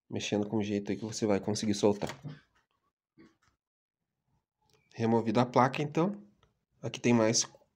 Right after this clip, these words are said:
quatro parafusos. Aqui, aqui, aqui e aqui. Removendo eles, você vai soltar esse chassi e vai conseguir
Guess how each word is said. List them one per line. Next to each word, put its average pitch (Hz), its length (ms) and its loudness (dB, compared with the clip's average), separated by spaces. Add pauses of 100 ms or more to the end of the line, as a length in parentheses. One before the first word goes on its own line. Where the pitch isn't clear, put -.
quatro 120 380 0
parafusos. - 880 -4 (280)
Aqui, - 380 -6 (120)
aqui, - 420 -6 (1160)
aqui 110 460 -10 (440)
e 110 120 2
aqui. 110 300 -4 (1700)
Removendo 123 580 6
eles, 147 500 2 (300)
você 120 260 -4
vai 113 140 2
soltar 110 380 2
esse 104 120 -4
chassi - 640 -2 (380)
e 117 80 2
vai 107 140 2
conseguir 107 560 -4